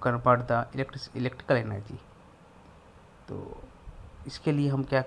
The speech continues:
करेंगे, स्टीम पावर प्लांट का यूज़ करते हैं for conversion of the sun energy into the electrical energy। तो sun directly we have, we have not, we have not used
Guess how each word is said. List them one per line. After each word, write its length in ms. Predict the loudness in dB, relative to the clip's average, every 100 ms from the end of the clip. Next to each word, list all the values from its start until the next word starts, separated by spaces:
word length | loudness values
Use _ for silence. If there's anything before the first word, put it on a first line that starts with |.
| 2
करेंगे, 480 | 2 0 -2 -4 -8 -16 -20 -20 -20 -20 -6
स्टीम 300 | -6 2 2
पावर 240 | 8 6 6 2
प्लांट 180 | 0 2
का 100 | -2
यूज़ 220 | -2 -6 -10
करते 260 | -10 -10
हैं 140 | -14 -16 -20 -20 -20 -20 -20 -20 -16 -4
for 160 | -2 2 0
conversion 500 | 4 4 4 4 4
of 120 | 2
the 180 | -2 -2 -2
sun 140 | -2
energy 440 | 0 -2 -2 -4 -4
into 200 | -6 -8
the 140 | -8 -8
electrical 640 | -8 -10 -12 -16 -10 -8 -6
energy। 360 | -8 -10 -14 -18 -20 -20 -20 -20 -20 -20 -18 -4
तो 560 | 0 2 0 0 -4 -8 -14 -18
sun 440 | -2 2 2 0 -8 0
directly 500 | 4 4 2 -2 -2 -2
we 140 | -2 0
have, 220 | 0 0 -2 -20 -20 -20 -20 -20 -20 -20 -20 -12 -10 -8 -10 -14 -6
we 120 | -4
have 200 | -2 0
not, 460 | 2 4 4 4 -2 -20 -16 -16 -8
we 100 | -4
have 140 | 0 2
not 300 | 4 4 2
used 560 | -2 -2 -2 -4 -6